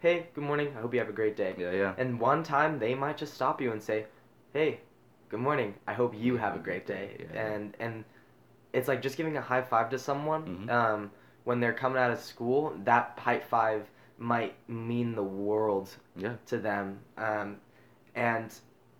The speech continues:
Speaker 1: this is actually, I wanted to go on a, a tangent with Hayden real
Speaker 2: There you
Speaker 1: quick.
Speaker 2: go. Go for
Speaker 1: Um,
Speaker 2: it. I respect it.
Speaker 1: I, um, I am a, I am a man. That,
Speaker 2: Mm-hmm.
Speaker 1: that's who I, I am a guy.
Speaker 2: Mm-hmm.
Speaker 1: And, um, I come into,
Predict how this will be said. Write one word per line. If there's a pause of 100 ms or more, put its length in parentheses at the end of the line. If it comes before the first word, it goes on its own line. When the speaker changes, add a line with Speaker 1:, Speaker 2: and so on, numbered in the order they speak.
(580)
Speaker 1:
this
is
actually,
I
wanted
to
go
on
a,
a
tangent
with
Hayden
real
Speaker 2:
There
you
Speaker 1:
quick.
Speaker 2:
go. (140)
Go
for
Speaker 1:
Um,
Speaker 2:
it.
I
respect
it. (260)
Speaker 1:
I, (640)
um,
I
am
a, (100)
I
am
a
man. (100)
That,
Speaker 2:
Mm-hmm.
Speaker 1:
that's
who
I,
I
am
a
guy.
Speaker 2:
Mm-hmm.
Speaker 1:
And,
um, (1200)
I
come
into,